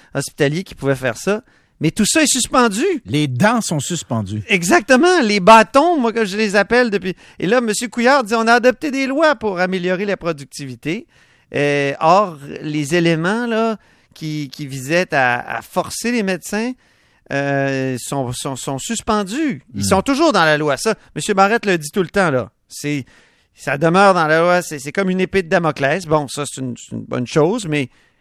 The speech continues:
Speaker 1: quand même, dès, dès qu'on a voulu les utiliser, d'une part, monsieur Barrette a été tassé. D'autre part, euh, ils ont, évidemment, tout ça a été suspendu.
Speaker 2: Ils ont
Speaker 1: Alors,
Speaker 2: réglé. Ils ont réglé à fort prix.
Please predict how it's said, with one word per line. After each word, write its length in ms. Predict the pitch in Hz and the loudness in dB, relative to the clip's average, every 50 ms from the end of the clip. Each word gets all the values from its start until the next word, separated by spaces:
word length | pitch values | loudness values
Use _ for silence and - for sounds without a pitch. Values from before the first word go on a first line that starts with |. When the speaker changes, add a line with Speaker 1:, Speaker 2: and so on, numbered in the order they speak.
| _ _ _ | _ _ _
Speaker 1:
quand 200 | - 143 143 135 | -4 -2 -2 0
même, 380 | 143 151 175 202 202 165 139 120 - - - - - _ _ _ - | 0 0 0 0 -2 -4 -6 -8 -10 -12 -12 -14 -14 _ _ _ -10
dès, 340 | 127 127 175 202 196 - - | -2 2 2 2 2 0 -6
dès 180 | 143 139 175 196 | -6 -2 -2 -2
qu'on 160 | 190 196 175 | 0 -2 -2
a 60 | 165 | -2
voulu 240 | 156 143 151 170 175 | -2 -2 -2 -2 -2
les 200 | 170 160 143 135 | 0 -2 -2 -4
utiliser, 400 | 127 135 143 135 131 127 170 185 | -8 -8 -8 -8 -4 -2 -2 -2
d'une 200 | 156 165 160 147 | 0 0 -2 0
part, 180 | - 180 180 175 | 4 4 4 4
monsieur 180 | 156 - - | 2 -2 -4
Barrette 360 | 151 147 147 139 147 160 156 156 | 0 0 0 2 0 -2 -4 -4
a 40 | |
été 220 | 139 131 127 143 127 | -8 -6 -8 -8 -4
tassé. 460 | 143 131 127 120 - 147 156 180 - _ | -2 -4 -4 -4 -6 -8 -10 -10 -10 _
D'autre 360 | - 151 156 160 - 143 143 | -6 -6 -6 -4 -4 -6 -6
part, 340 | 117 147 143 156 175 175 160 _ _ _ _ _ - - | -2 0 0 0 0 -2 -6 _ _ _ _ _ -8 -4
euh, 120 | 131 127 | -4 -4
ils 260 | 127 123 131 131 120 | -4 -4 -6 -6 -6
ont, 60 | 135 | -8
évidemment, 500 | 131 127 120 120 117 135 127 127 135 143 147 - | -8 -8 -8 -4 -2 -2 -2 -2 -4 -6 -6 -10
tout 120 | _ - 139 | _ -18 -14
ça 160 | - - 160 | -6 -4 -2
a 40 | 139 | -2
été 160 | 135 - 139 120 | -2 -4 -8 -10
suspendu. 720 | - - 110 - - 113 107 107 104 131 156 156 123 - _ _ _ - | -10 -12 -14 -14 -14 -14 -14 -14 -12 -12 -12 -12 -12 -14 _ _ _ -10
Speaker 2:
Ils 240 | 131 131 127 123 151 | -6 -4 0 2 2
ont 20 | |
Speaker 1:
Alors, 140 | 151 160 156 | 4 4 4
Speaker 2:
réglé. 380 | 139 120 113 143 135 98 78 - | 2 2 0 -2 -2 -2 -4 -6
Ils 240 | 104 120 117 117 135 | -6 -6 -4 -2 -2
ont 60 | 127 | -2
réglé 280 | 123 120 117 123 135 | -2 -2 -2 -2 -2
à 60 | 120 104 | -4 -4
fort 240 | - - 107 92 | -4 -4 -6 -6
prix. 220 | - - 85 82 | -6 -12 -16 -16